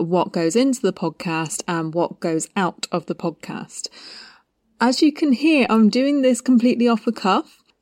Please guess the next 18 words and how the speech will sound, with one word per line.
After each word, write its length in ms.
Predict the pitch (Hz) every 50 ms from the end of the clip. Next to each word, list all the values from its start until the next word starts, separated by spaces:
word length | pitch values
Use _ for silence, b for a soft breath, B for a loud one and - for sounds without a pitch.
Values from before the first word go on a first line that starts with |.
| -
Usually 500 | - 233 294 339 349 - 339 294 294 277
I 140 | 262 254 254
like 260 | 247 240 233 214 233 -
to 80 | 247
have 220 | 214 214 226 220 226
my 300 | 220 220 220 220 220 -
episodes 640 | 202 202 196 220 208 - 220 208 202 202 202 196 - -
a 80 | - 208
little 480 | 202 202 208 214 220 214 214 - 214
bit 160 | 190 202 -
scripted, 680 | - - - - - - - - - - - - - - - B B B B B B B B _
but 240 | - 208 190 - 165
that 200 | 196 202 - -
doesn't 280 | 208 220 208 226 185 208
mean 220 | 214 214 208 202
that 120 | 208 214 214
things 360 | - 208 190 185 185 185 -
don't 340 | - 190 170 170 170 -